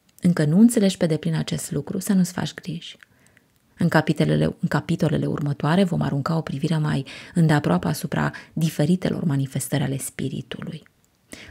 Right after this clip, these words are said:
Odată ce vei fi stăpânit de această înțelegere,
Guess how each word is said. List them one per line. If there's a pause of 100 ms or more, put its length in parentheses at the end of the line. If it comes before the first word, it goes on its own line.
Odată
ce
vei
fi
stăpânit
de
această
înțelegere,